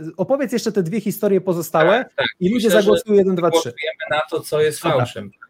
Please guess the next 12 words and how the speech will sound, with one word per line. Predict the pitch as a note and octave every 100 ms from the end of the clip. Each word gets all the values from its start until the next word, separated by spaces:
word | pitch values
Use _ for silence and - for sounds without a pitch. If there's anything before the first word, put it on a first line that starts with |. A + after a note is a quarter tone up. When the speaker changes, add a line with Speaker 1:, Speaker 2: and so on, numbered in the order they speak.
| _ _ B2+
Speaker 1:
Dobra, | D3+ D#3 F3+ F#3+ C3+
dobra. | C3 F3 E3
Głosujemy | F3 F3 A#3 A3
na | G#3+
to, | G3+
co | G3
jest | F3
fałszem. | C#3+ A#2+ A#2 A2+
Dobra, | D#3 A#2+ - _ _
niech | D3+
będzie. | C#3 A#2+
Speaker 2:
Okej. | A#2 G2